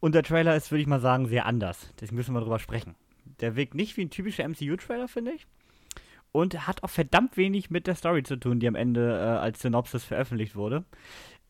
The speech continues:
Ich würde die einfach mal vorlesen. Einfach eins zu eins zitiert, wie die Handlung von Thor vier promotet wird. Ja, im Film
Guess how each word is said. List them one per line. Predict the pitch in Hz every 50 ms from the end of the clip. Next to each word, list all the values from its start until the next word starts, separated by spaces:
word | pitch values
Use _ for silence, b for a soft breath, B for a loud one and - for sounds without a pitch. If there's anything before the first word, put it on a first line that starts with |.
| _ -
Ich | - - -
würde | 151 170 -
die | - -
einfach | 175 180 - 165
mal | 156 147 131
vorlesen. | - - 123 113 95 90 82 - - - - - - -
Einfach | 120 131 151 - - 151
eins | - - 131 160 170 -
zu | - 107
eins | 139 143 - -
zitiert, | - - - 147 143 143 - - 131 - -
wie | 135 139 147 147 143 135 - -
die | 127 127 123 123
Handlung | 117 127 143 151 147 143 123 120
von | - - 123 120
Thor | - 127 123 117 -
vier | - - 113 110 107 101 95 - _ - - - - - - - _ - - _ _ _ - - - - - - - - - - _ _ _ - - - - - - - - - - - - - - - 151 147 139 - - -
promotet | - 147 120 110 101 - - -
wird. | - - - - - - - - - - - _ _ _ _ _ _ _ _ - B B B B B B B B B B B B B B B B B B B B B B B
Ja, | - 110 98 - - -
im | - 180 196
Film | - - 208 214 240 254 285